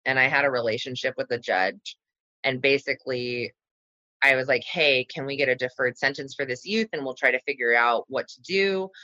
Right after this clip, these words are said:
um, that would be a good deferred sentencing for him."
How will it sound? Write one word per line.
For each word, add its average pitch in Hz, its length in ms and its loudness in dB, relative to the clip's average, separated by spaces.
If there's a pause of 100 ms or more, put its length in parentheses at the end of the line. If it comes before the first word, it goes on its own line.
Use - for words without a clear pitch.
(260)
um, 110 500 0 (160)
that 139 140 4
would 131 120 -2
be 131 120 -2
a 123 60 -2
good 127 180 -4
deferred 123 400 -4
sentencing 160 640 -4
for 156 180 -2
him." 156 320 -4